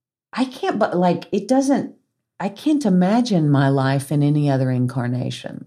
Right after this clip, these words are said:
Like, I just really can't. He is, and I didn't know that I could love him more, but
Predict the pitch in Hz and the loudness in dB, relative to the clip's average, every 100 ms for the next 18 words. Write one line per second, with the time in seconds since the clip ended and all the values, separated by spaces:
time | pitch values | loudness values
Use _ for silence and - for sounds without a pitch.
0 | - 139 160 156 175 - 160 185 143 - | -10 -4 -2 0 -2 -2 -2 0 0 -4
1 | - 185 123 - - - - - _ _ | -8 -4 -4 -6 -16 -20 -20 -20 _ _
2 | _ _ _ _ 214 220 208 185 175 - | _ _ _ _ 2 4 4 2 0 -6
3 | - _ _ _ _ _ _ _ _ _ | -14 _ _ _ _ _ _ _ _ _
4 | _ _ _ _ _ _ - 151 151 190 | _ _ _ _ _ _ -4 -2 0 0
5 | 143 143 180 147 117 - - - - - | 0 0 0 -2 -6 -8 -14 -14 -16 -14
6 | - - - - _ _ _ 143 151 139 | -12 -12 -16 -20 _ _ _ -10 -2 -2
7 | - | -4